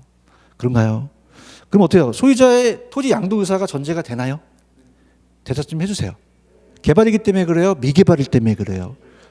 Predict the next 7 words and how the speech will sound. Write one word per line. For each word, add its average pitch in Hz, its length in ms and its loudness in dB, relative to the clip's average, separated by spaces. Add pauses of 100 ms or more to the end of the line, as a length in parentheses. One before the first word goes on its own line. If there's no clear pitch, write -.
토지 254 220 4
수용보다는 202 600 0
사유재산 202 460 -2
침해 160 260 -8
정도가 139 360 -4 (240)
약하다는 113 480 -2
겁니다. 98 400 -12